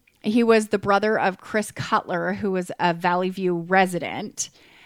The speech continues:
And Chris said that although the two of them were used to sharing, like, an eighteen pack with no problems,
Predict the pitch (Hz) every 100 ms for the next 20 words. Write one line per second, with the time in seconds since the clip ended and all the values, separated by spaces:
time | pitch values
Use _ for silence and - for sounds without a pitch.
0 | - - _ 220 214 214 - - 285 -
1 | - 254 214 208 196 196 196 - 202 208
2 | 220 220 220 220 202 202 - 247 240 226
3 | 208 196 190 185 196 - - 214 190 185
4 | 185 185 - 208 190 185 190 180 175 190
5 | 202 190 - 220 208 208 208 208 - 196
6 | 185 175 170 180 175 180 196 208 -